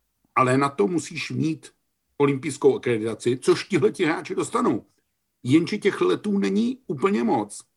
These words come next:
Takže teď třeba národní tým akutně řeší, jak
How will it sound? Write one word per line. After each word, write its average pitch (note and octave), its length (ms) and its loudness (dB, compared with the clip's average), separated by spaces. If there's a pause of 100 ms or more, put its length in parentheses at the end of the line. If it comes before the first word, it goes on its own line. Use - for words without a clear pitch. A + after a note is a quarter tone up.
(1120)
Takže B2 300 0
teď D#3+ 300 -2
třeba D#3 260 -2
národní D#3 420 -2
tým D#3 280 -8
akutně G#3 420 -4
řeší, B2 520 -8 (640)
jak C3+ 580 -2